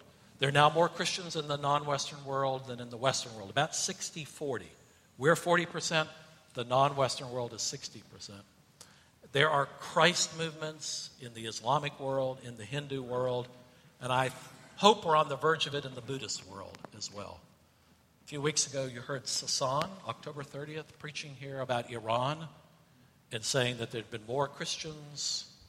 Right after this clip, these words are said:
coming from Islamic peoples in the last fourteen years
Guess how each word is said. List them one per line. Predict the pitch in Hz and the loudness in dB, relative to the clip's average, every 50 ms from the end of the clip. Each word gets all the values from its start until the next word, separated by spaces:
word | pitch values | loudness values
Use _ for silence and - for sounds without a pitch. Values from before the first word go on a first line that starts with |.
| - - - - - - - - | -20 -20 -20 -20 -20 -20 -16 -6
coming | - - 151 147 147 143 | -4 -2 -2 -2 -4 -6
from | 131 - - 135 120 120 117 117 113 117 - - | -10 -8 -4 -2 -2 -2 -2 -4 -8 -14 -16 -14
Islamic | 117 - - 113 113 120 120 131 139 139 147 - - - | -12 -12 -12 -6 -2 -2 0 0 0 -4 -6 -8 -12 -12
peoples | - 151 147 - 156 139 131 - | -12 -12 -10 -12 -12 -12 -12 -12
in | 139 123 | -10 -10
the | 120 | -6
last | 117 117 123 123 120 - - - - | -2 -2 0 0 0 -2 -4 -4 -4
fourteen | 196 190 190 - - 160 147 147 | -4 -4 -4 -8 -10 -10 -10 -10
years | 143 143 143 143 143 - - | -8 -6 -6 -6 -6 -8 -10